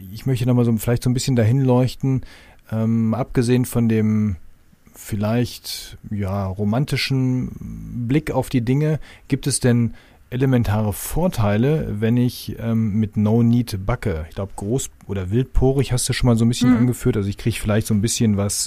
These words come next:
Speaker 1: ähm, ja, manche würden sagen rustikal. Das ist ja auch so ein abgenu-, abgelutschter <laughs> Begriff irgendwie, aber eben so ein bisschen vielleicht unregelmäßiges
Speaker 2: Unregel-
Speaker 1: Brot,
Speaker 2: ja,
Speaker 1: vielleicht kann man's
Speaker 2: genau.
Speaker 1: so sagen.
Speaker 2: Mhm.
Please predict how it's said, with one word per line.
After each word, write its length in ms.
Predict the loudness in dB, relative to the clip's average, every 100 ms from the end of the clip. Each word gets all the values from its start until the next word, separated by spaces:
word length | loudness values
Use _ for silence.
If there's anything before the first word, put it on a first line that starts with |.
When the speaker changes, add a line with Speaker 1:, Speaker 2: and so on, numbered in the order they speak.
| -4
Speaker 1:
ähm, 300 | -2 0 0 -4 -18 -20 -20 -14
ja, 220 | -8 -4 -4
manche 340 | -2 -4 -4
würden 120 | -4
sagen 240 | -4 -2 -2
rustikal. 800 | -2 -4 -4 -6 -4 -2 0 -2
Das 200 | -4 -6
ist 140 | -6
ja 60 | -4
auch 100 | -4
so 80 | -4
ein 40 |
abgenu-, 480 | -4 -2 0 -2 -8
abgelutschter 640 | -2 0 2 0 2 4
<laughs> 60 | 4
Begriff 380 | 2 0 -2 0
irgendwie, 420 | 0 2 2 0
aber 200 | -2 -2
eben 180 | -2 0
so 80 |
ein 60 | 0
bisschen 320 | 0 2 2
vielleicht 460 | 0 -2 -2 -6 2
unregelmäßiges 880 | 4 6 4 4 4 4 2 0 0
Speaker 2:
Unregel- 220 | -2 0
Speaker 1:
Brot, 160 | -2
Speaker 2:
ja, 60 | -4
Speaker 1:
vielleicht 300 | -2 0 2
kann 80 | 0
man's 160 | 0 0
Speaker 2:
genau. 120 | 0
Speaker 1:
so 100 | 0
sagen. 260 | 0 2
Speaker 2:
Mhm. 100 | 2